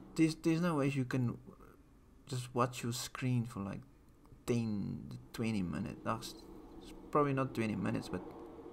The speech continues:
even five minutes, just sitting there. You can't do anything.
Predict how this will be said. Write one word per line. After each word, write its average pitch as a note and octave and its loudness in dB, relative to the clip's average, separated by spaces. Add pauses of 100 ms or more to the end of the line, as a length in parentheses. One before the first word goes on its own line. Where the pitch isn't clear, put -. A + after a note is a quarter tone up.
(280)
even G#3+ 4
five B2+ 2
minutes, G#2+ 0
just - -6
sitting B2 -2
there. F2 -2
You - -8
can't F#3 6
do D#3 4
anything. D#3 0